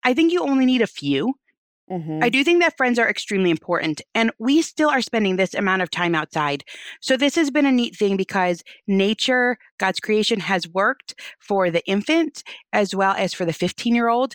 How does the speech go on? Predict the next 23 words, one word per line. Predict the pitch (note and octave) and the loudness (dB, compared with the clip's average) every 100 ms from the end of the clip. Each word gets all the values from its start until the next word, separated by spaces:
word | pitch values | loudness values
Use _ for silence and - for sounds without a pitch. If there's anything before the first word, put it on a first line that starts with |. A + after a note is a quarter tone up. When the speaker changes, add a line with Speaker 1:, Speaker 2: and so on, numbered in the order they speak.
| - | -10
Speaker 1:
So | - G#3+ G3 F#3 - - - | -4 0 2 2 -4 -8 -2
I | G#3 G3 - | 0 0 -2
could | A3 | -4
see | - A#3+ | -2 -2
also | G3 G3+ A3 | 0 0 0
that | G3+ F#3+ | 0 0
it | |
will | G3+ F#3+ | 0 0
work | F3+ G3 - | 0 0 -2
as | F3+ F3+ | -2 -2
we | F#3 | -2
enter | F3+ D#3+ E3+ | -4 -2 -2
adulthood | D#3 F3 E3+ G3 F3+ | 0 -2 0 -2 -2
and | F3 | -6
try | - F3+ F3 | -4 -2 -2
and | F3 E3 | -2 -6
connect | - E3+ F3 - - - - - - | -4 -2 -2 -8 -18 -18 -20 -8 -2
in | G3+ F3+ | 0 2
ways | F3+ F#3 F3+ - | 2 2 0 -4
that | D#3+ E3 E3+ | -4 -4 -2
make | E3+ D#3+ | -4 -2
memories. | D3+ D#3 E3+ G3 A#3 B3 - - - - _ _ _ | -2 -2 0 0 0 -2 -8 -20 -20 -20 _ _ _
But | B3+ B3+ | 0 0